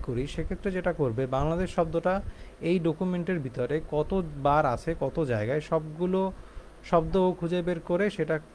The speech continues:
সেইটার পরিবর্তে replace with-এর বক্সে আমি যা লিখে দিব সেইটাই হচ্ছে একবারে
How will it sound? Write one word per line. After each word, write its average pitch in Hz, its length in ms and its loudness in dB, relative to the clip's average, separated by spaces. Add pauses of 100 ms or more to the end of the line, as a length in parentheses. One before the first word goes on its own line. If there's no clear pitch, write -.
(160)
সেইটার 170 340 -4
পরিবর্তে 170 580 -2
replace 165 480 -4
with-এর 175 300 -2
বক্সে 156 320 -4
আমি 170 160 -2
যা 135 240 2
লিখে 165 260 -2
দিব 165 360 -2
সেইটাই 156 340 -2
হচ্ছে 156 320 -8
একবারে 170 520 0